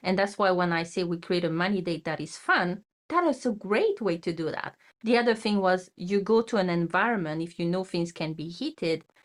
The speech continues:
like a restaurant where you have a nice meal and you talk together about something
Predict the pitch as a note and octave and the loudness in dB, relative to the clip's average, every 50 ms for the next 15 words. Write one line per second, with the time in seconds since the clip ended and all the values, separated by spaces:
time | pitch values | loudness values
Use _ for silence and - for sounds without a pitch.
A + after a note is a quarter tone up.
0 | _ _ _ - F#3 E3+ E3+ E3 E3+ - F#3 F3+ F3+ G#3+ A#3+ B3+ B3 - - - | _ _ _ -4 0 0 0 0 2 0 0 2 2 2 0 0 -2 -6 -6 -4
1 | F#3+ D#3+ D#3 D3+ D3+ E3 F#3+ G3+ G#3+ G#3 G#3 - B3 A#3 A3+ G3+ F#3+ F#3 G3+ G3+ | -2 -2 0 0 0 0 0 0 -2 -2 -2 0 0 2 2 0 0 0 0 0
2 | G#3 G3+ G3+ - - G#3+ G#3+ A3 A3 G#3 F#3 F3 E3+ F3 F#3 G3 F#3+ - - - | 0 -2 -4 -4 -2 0 0 0 0 0 0 -2 -2 -2 -4 -4 -6 -8 -6 -4
3 | C4 C4 - - - G#3 G3+ G3+ G3 G3 F#3 E3 E3+ F3 F3+ F3 F3 - - G3+ | -4 -4 -6 -6 -4 0 0 2 2 2 2 2 2 2 0 -2 -2 -2 -4 -4
4 | F#3+ F#3+ F#3 - G3 F3+ E3+ E3+ | -4 -4 -4 -4 -4 -2 -2 -4